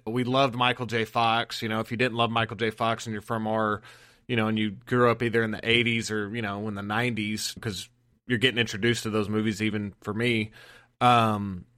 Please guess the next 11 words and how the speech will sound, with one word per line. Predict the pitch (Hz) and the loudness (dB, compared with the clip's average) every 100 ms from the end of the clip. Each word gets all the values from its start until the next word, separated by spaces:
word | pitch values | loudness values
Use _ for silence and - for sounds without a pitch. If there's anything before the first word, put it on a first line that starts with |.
| _ _ _ _ _ _ _ - | _ _ _ _ _ _ _ -2
you | 143 | 2
loved | 160 165 | 6 6
Michael | 151 147 139 | 4 2 2
J. | 127 | 0
Fox. | 117 143 120 - | 2 4 4 0
He | 131 | -2
was, | 123 | 2
like, | 131 | 0
the | 123 | 0
perfect, | - - 143 151 - 139 - | -8 -2 0 2 0 -2 -2
like, | 123 120 117 110 | -2 0 0 -4